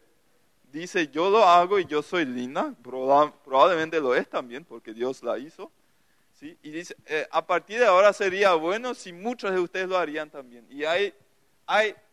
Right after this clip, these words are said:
millones de bobos que le creen y que le siguen. Bueno, tal vez estoy usando palabras no tan adecuadas. Eh, solamente quiero,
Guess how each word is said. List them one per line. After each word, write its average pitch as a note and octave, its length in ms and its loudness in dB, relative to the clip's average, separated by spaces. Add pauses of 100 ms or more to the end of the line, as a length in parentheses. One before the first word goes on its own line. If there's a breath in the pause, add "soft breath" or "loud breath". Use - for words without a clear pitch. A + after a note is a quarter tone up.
(100)
millones G#3+ 720 2
de E3+ 140 4
bobos A#3+ 500 6
que F#3 140 0
le E3+ 160 0
creen A#3+ 440 6
y F#3+ 100 -12
que G3 120 -2
le G#3 140 2
siguen. B3+ 560 2 (2000)
Bueno, C#3+ 220 -12
tal C3+ 180 0
vez D3 400 0
estoy C#3 420 0
usando C3 460 -4
palabras B2+ 560 2
no C#3 140 -16
tan B2+ 160 -8
adecuadas. B2 720 2 (640)
Eh, E3 340 8 (240)
solamente G3+ 640 0
quiero, G3+ 400 0